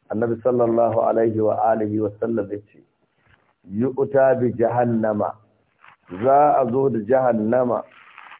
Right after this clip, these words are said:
yawma izin a wannan rana. Laha saba'una alfa zimamin. Tana ri-, tana da akala dubu saba'in. Ma'a kulla zimamin. Tare da kowace akala,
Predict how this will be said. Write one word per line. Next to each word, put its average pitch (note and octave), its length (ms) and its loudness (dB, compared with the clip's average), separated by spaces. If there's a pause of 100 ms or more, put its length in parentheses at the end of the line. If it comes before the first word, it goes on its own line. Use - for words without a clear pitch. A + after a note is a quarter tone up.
(140)
yawma B2+ 320 2
izin A#2 240 0
a A2+ 180 0
wannan A#2 420 2
rana. A2+ 420 0 (680)
Laha B2+ 680 4
saba'una B2 1000 0
alfa C3+ 520 2 (100)
zimamin. A2+ 720 -2 (920)
Tana B2+ 600 0
ri-, A2 200 -6 (100)
tana D3+ 420 2
da G#2+ 220 0 (680)
akala B2+ 500 2
dubu B2 500 -2
saba'in. F2 460 -4 (720)
Ma'a A#2+ 220 -4
kulla E3 500 0
zimamin. B2+ 580 0 (680)
Tare C3 300 4
da D3 80 2
kowace F#3 560 0
akala, G#2 560 0